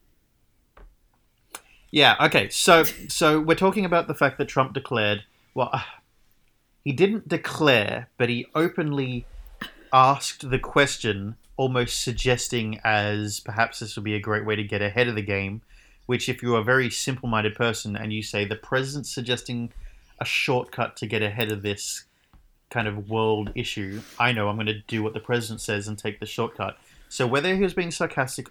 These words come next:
or not, or just questioning it, as he's now also claiming, among many of his excuses, um, that he was doing,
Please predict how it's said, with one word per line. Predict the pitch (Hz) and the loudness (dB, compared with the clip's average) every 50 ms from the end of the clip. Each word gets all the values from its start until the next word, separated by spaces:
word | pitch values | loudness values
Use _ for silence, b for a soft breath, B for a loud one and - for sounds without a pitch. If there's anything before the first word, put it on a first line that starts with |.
| - | -6
or | - 131 131 | -4 -2 -2
not, | 123 113 101 101 104 - - - - - | -2 -2 -2 -2 -2 -2 -4 -8 -16 -8
or | - 139 123 120 123 127 | -4 -2 0 2 2 0
just | 120 127 139 135 - | 0 -2 -4 -4 -6
questioning | - - - 147 131 - - - 120 107 101 101 | -4 0 2 2 2 2 -2 -6 -4 -4 -2 -2
it, | 107 - - | -4 -4 -6
as | 117 107 101 - | -6 -8 -6 -6
he's | 107 104 104 104 104 101 101 104 | -8 -6 -4 -4 -6 -6 -6 -4
now | 107 104 104 | -2 -2 -2
also | 104 110 123 - - 117 | -2 -2 -4 -6 -6 -6
claiming, | 101 - 113 107 104 101 101 101 101 104 b b b b b b | -4 -2 -2 -2 0 -2 -4 -6 -6 -10 b b b b b b
among | 113 110 107 107 | -6 -4 -4 -2
many | 107 107 110 | -2 -2 -4
of | 104 98 | -4 -4
his | 107 98 | -6 -8
excuses, | 98 - - - 117 107 101 104 101 98 98 - b b b b b b b b b b b | -10 -10 -10 -6 -6 -6 -6 -6 -8 -10 -10 -16 b b b b b b b b b b b
um, | 117 113 110 110 110 107 104 104 - _ _ _ - _ - | 2 2 2 2 0 -4 -8 -10 -12 _ _ _ -20 _ -8
that | - | -4
he | 107 107 | -4 -2
was | 107 101 95 | -2 -2 0
doing, | 131 131 120 107 101 104 | 0 0 0 0 -2 -4